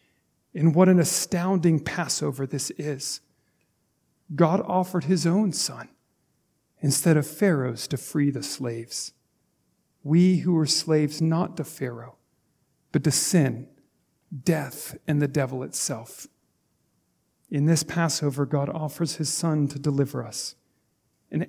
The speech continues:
every time we eat it, we are face to face with that exchange. Every time the Jews eat Passover,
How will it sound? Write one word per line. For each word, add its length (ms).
every 400
time 460
we 220
eat 220
it, 300
we 200
are 80
face 720
to 140
face 640
with 260
that 280
exchange. 920
Every 220
time 260
the 100
Jews 560
eat 300
Passover, 680